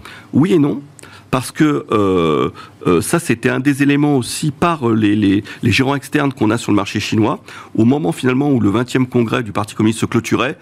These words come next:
ils disaient, « Vous allez voir, on n'imagine pas une telle forme de libéralisation, mais il y avait quand même l'idée, euh, d'une, d'une gestion, euh, différente de, de, de, de la covid et qu'il pouvait y avoir des avancées. » Et c'est pour ça que le marché, euh, a plutôt un peu décollé à ce moment-là,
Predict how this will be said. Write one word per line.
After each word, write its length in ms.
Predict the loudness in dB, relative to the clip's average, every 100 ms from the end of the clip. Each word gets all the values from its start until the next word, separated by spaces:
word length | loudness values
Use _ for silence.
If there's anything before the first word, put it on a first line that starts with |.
| -18 -16
ils 60 | -2
disaient, « 120 | -2
Vous 200 | 0 -2
allez 160 | 0 0
voir, 380 | 0 0 0 -6 -16 -20 -20 -20 -20 -10 0
on 100 | 2
n'imagine 400 | 4 2 -2 -2
pas 140 | 0
une 100 | 0
telle 220 | 0 -2
forme 260 | 0 -2 0
de 80 | 0
libéralisation, 640 | 2 0 -2 -2 -2 2
mais 120 | 2
il 60 | 2
y 40 |
avait 240 | 0 0 -2
quand 180 | 0
même 300 | 0 0 -2 -8 -16 -6
l'idée, 540 | 0 2 2 0 -2 -6 -6
euh, 420 | 0 2 2 0 -2 -8 -12
d'une, 160 | -4 0
d'une 180 | 2 2
gestion, 680 | 2 0 2 2 2 0
euh, 80 | -2
différente 540 | -2 -2 -2 0 -2 0
de, 200 | 0 0
de, 320 | 2 2 0
de, 360 | 0 2 2
de 160 | 0 0
la 120 | 0
covid 320 | 0 -2 0 0 -2 -10 -6
et 80 | -6
qu'il 140 | -4
pouvait 320 | -2 0 0
y 60 | 0
avoir 180 | -2 -2
des 140 | -2
avancées. » 320 | -4 -4 -2
Et 40 | -2
c'est 120 | -2
pour 140 | -4
ça 120 | -2 -2
que 100 | 0
le 80 |
marché, 360 | -2 -2 -2 0
euh, 100 | 0 -4 -14 -14 -8
a 80 |
plutôt 340 | -4 0 2 0
un 60 |
peu 140 | 0 -2
décollé 360 | 0 0 0
à 80 | 0
ce 80 | -2
moment-là, 380 | -2 0 0 -4